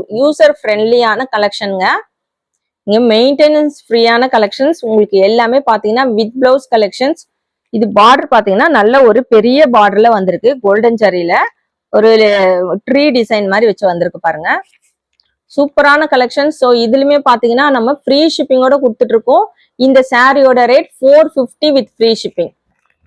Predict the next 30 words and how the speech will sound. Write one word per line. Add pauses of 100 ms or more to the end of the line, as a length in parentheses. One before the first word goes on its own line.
(140)
எந்த
சாரி
வேணுமோ
டக்கு
டக்குன்னு
ஸ்கிரீன்ஷாட்
எடுத்து
ஆர்டர்
பிளேஸ்
பண்ணிக்கோங்க. (580)
So, (200)
இன்னைக்கு
நாம
ஒரு
த்ரீ
கலெக்ஷன்ஸ்
நம்ம
பார்த்துட்டு
இருக்கோம். (500)
எல்லாமே
வந்து
சிங்கிள்
சாரியுமே
ஃப்ரீ
ஷிப்பிங்கோட
கொடுத்துட்டு
இருக்கோம். (800)
ஆன்லைன்
ட்ரெண்டிங்
கலெக்ஷன்ஸ்.